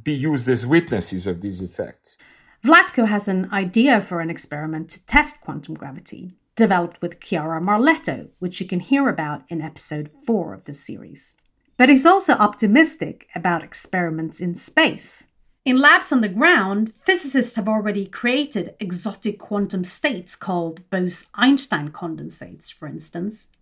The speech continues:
Speaker 2: and have also shown that it is possible to transmit or teleport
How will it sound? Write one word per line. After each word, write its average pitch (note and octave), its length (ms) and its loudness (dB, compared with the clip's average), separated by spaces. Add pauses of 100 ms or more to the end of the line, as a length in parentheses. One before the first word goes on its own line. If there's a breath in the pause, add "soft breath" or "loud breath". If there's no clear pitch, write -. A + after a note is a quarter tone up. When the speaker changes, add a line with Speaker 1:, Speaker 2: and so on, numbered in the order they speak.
(360 loud breath)
Speaker 2:
and C4 140 8
have C#4 80 6
also F4 260 6
shown G#3+ 320 2
that G#3+ 160 0
it G#3 80 -2
is G#3 140 -4
possible F#3 560 0
to - 200 -18
transmit G#3+ 840 -2
or F3 400 -6
teleport G3 1080 -4